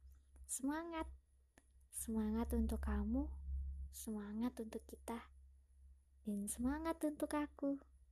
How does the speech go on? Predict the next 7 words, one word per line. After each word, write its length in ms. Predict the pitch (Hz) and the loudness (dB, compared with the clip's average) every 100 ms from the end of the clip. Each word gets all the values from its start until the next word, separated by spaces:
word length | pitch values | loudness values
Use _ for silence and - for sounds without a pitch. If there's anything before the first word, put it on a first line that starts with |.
| - - - - - - - - - - - - | -14 -10 -8 -8 -8 -4 0 0 0 -6 -14 -6
Dan 640 | 220 208 208 202 196 190 - - _ - - | -2 0 0 -2 -2 -4 -8 -16 _ -10 -6
semangat 800 | - - 202 196 196 208 247 269 - - - | -4 -2 2 2 2 2 2 2 -4 -6 0
untuk 400 | 220 208 220 254 247 | 0 2 4 4 2
kita 400 | - 214 214 214 | -6 -8 -6 0
semua. 440 | - 208 208 208 - 214 - - - - - - - - - - | 2 2 -4 -8 -14 -18 -20 -20 -20 -20 -20 -20 -20 -20 -20 -16
Oke? 320 | - 240 320 - - - - - - - - - - - - - - - _ _ - | -4 0 0 -2 -14 -20 -20 -20 -20 -20 -20 -20 -20 -20 -20 -20 -20 -20 _ _ -8
Em, 1000 | 285 247 240 233 233 233 226 226 226 220 | -2 0 0 2 4 4 2 0 0 -2